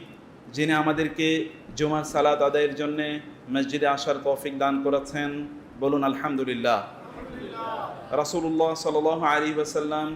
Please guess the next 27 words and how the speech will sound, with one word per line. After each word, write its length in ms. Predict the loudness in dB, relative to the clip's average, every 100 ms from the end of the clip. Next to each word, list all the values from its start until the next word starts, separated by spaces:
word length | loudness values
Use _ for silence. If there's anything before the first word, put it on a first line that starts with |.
| -10 -16 -2
এর 120 | 2 2
উপর 200 | 4 2
দুরূদ 200 | 2 2
এবং 180 | 4 2 -2
সালাম 300 | 0 0 2
বর্ষিত 340 | 0 -2 -6
হোক। 280 | 0 2 2 -2 -14 -18 -4
اللهم 580 | -2 4 2 2 -4 -6
صل 480 | 0 0 2 0 2
وسلم 440 | 0 0 2 2
على 280 | 2 2 2
نبيك 440 | 0 -2 -4 -4 -4
محمد، 600 | -4 -4 -4 -4 -4 -4 -8 -12 -14 -4
اللهم 480 | 0 4 4 2 -4 -2
صل 200 | 0 2
عليه، 560 | 2 4 4 4 2 -4 -8 -12 0 2
اللهم 460 | 4 4 4 2
بارك 400 | 6 6 6 2 2 4
عليه। 280 | 4 2 -6 -14 -20 -20 -20 -20 -20 -20 -20 -20 -20 -20 -6
আমরা 360 | -2 2 4 4
এমন 260 | 4 2 0
একটি 200 | -2 -6
সময়ে 320 | -4 -2 -2
বসবাস 420 | -2 -2 -4 -4
করছি, 540 | -6 -6 -4 -4 -4 -10 -20 -20 -20 -20 -20 -20 -20 -20 -16 -14 0
যেই 380 | 4 4 4 0
সময়টিতে 1040 | -2 0 0 0 0 -2 -2 0 -2